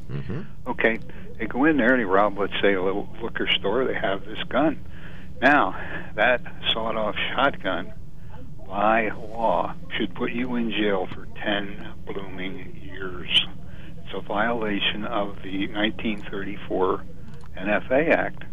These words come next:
Speaker 2: right? So that's the first thing they will plea bargain away when they go to, uh, prosecute the guy who had,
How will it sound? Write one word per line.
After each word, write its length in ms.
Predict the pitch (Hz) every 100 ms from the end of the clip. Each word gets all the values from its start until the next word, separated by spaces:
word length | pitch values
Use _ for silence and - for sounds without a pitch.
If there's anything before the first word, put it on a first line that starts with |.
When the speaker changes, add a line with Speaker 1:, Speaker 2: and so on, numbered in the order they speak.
| - - -
Speaker 2:
right? 220 | - - - - - - - - - -
So 140 | - 135
that's 100 | -
the 60 | 117
first 260 | 147 143 143
thing 200 | 139 127
they 140 | 113
will 340 | 120 107 104 - - - - -
plea 180 | - -
bargain 480 | - - - - - -
away 420 | - 120 82 - - - - -
when 160 | 104 104
they 180 | 92 95 - -
go 240 | - 98 101
to, 380 | 80 - 87 170 - - - - - - - - - -
uh, 60 | 101 90 - -
prosecute 600 | 127 117 - - - 101 -
the 80 |
guy 340 | - 92 87 - - - -
who 100 | 76
had, 280 | - 95